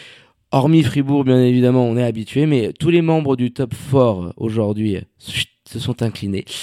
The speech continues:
lors de cette journée. Genève, euh, avait commencé mardi, oh là là, pff, une défaite à domicile, euh, une prestation à la limite du médiocre, je dirais même, face au B B C Montais qui ne démérite pas clairement,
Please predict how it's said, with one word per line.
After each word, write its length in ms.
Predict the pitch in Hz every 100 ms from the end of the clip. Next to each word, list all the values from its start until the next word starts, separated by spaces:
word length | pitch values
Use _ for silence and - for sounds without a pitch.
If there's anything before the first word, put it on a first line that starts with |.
| - -
lors 160 | 107 110
de 60 | 107
cette 180 | -
journée. 380 | 104 98 110 147 - - -
Genève, 480 | 107 139 151 147 120
euh, 560 | 113 78 107 107 104 101
avait 240 | 107 107
commencé 580 | - 123 120 - 135 127
mardi, 580 | 117 110 110 113 120 123 - - _ - 123
oh 60 |
là 260 | 110 98 92
là, 20 |
pff, 320 | 73 - - -
une 200 | 104 107
défaite 340 | 123 127 127
à 80 | 113
domicile, 600 | 110 110 104 - 113 95
euh, 280 | 80 92 92
une 140 | 98
prestation 640 | - 117 - 113 - 120 120
à 120 | 101
la 100 | 101
limite 320 | 113 151 185
du 120 | 147
médiocre, 500 | 131 117 104 123 -
je 60 | 110
dirais 220 | 107 101
même, 200 | 101 110 - - -
face 220 | - 110 113
au 40 |
B 100 | 110
B 120 | 113
C 140 | 110 110
Montais 260 | 113 127
qui 120 | -
ne 80 | 107
démérite 380 | 107 127 117 120
pas 120 | 131
clairement, 520 | - 120 110 117 131